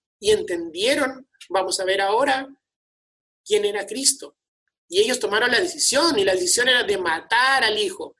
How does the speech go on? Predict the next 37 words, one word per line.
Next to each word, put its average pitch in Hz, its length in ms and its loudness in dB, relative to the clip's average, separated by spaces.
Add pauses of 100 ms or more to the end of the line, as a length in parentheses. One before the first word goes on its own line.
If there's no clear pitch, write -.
(220)
tal 214 220 2
como 208 180 0
los 185 120 4
labradores 185 460 0
malvados 214 540 0
tomaron 226 300 2
la 208 60 2
decisión 226 500 0
de 202 100 -2
to-, 190 160 -6
matar 185 460 -4
al 185 100 -2
Hijo 220 240 -4
también 190 320 -4
en 196 80 -4
la 180 100 0
parábola. 196 480 -2 (1040)
Recordemos, 277 520 4
hermanos, 233 420 0
que 208 400 0 (440)
Jesús - 600 4
está 208 400 -2
hablando 269 300 2
esto 269 540 -2 (280)
aún 262 220 0
antes 294 260 0
de 254 60 -4
morir. 370 440 0 (1040)
Está 160 160 -10
haciendo 202 220 -2
una 208 120 2
profecía 226 540 2
de 202 100 0
cómo 285 280 2
iba 311 100 4
a 294 60 0
morir. 320 400 2